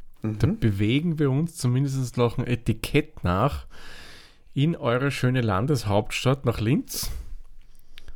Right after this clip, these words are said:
Speaker 2: Und dort gehen
Speaker 1: Ah,
Speaker 2: wir mal
Speaker 1: das
Speaker 2: auf eine gute Leberkasse nehmen. <laughs> Aber das Bier dort schmeckt mir nicht.
Speaker 1: Mhm.
Speaker 2: Nein.
Speaker 1: Ich weiß nicht, was haben die? Ein Kaiserbier, oder? Ein
Speaker 2: Nein,
Speaker 1: Leberkasse-Bier.
Speaker 2: Buntegammer.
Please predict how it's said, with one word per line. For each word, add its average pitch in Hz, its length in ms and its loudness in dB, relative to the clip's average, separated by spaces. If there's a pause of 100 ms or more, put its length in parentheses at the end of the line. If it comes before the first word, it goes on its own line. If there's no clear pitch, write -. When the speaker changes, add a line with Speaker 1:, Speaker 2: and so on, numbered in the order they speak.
Speaker 2:
Und 117 180 2
dort - 120 0
gehen 123 120 2
Speaker 1:
Ah, 139 40 6
Speaker 2:
wir 135 100 2
mal 127 80 2
Speaker 1:
das 123 140 0
Speaker 2:
auf 123 60 2
eine - 80 -6
gute 127 240 2
Leberkasse 110 720 0
nehmen. 98 260 4
<laughs> - 1600 -4
Aber 117 200 2
das 123 200 -2
Bier 139 220 2
dort 123 200 0
schmeckt - 400 0
mir 127 120 2
nicht. - 320 -2 (680)
Speaker 1:
Mhm. 123 380 0 (300)
Speaker 2:
Nein. 110 220 2
Speaker 1:
Ich - 40 0
weiß 131 100 -2
nicht, 120 120 2
was 113 120 -6
haben 120 140 0
die? 135 140 0
Ein 110 80 2
Kaiserbier, 135 600 -2
oder? 165 120 -2
Ein 156 60 -6 (120)
Speaker 2:
Nein, 107 360 4
Speaker 1:
Leberkasse-Bier. 123 140 2 (220)
Speaker 2:
Buntegammer. 95 400 2